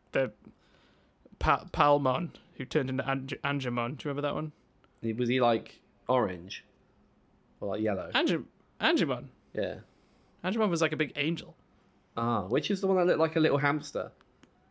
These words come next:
Speaker 1: Oh, yeah, no, that was, that was Palmon.
Speaker 2: <coughs> Yeah, yeah.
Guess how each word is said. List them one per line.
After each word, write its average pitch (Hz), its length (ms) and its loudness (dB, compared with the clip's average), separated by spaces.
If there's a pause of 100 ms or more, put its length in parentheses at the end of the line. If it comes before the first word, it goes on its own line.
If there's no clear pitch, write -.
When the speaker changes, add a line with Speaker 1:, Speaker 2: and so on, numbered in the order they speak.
(720)
Speaker 1:
Oh, 233 80 6
yeah, 233 200 10
no, 208 200 6
that 190 100 6
was, 165 140 0
that 196 160 2
was 170 80 -2
Palmon. 135 880 4
Speaker 2:
<coughs> - 20 -
Yeah, 135 180 6
yeah. 117 180 2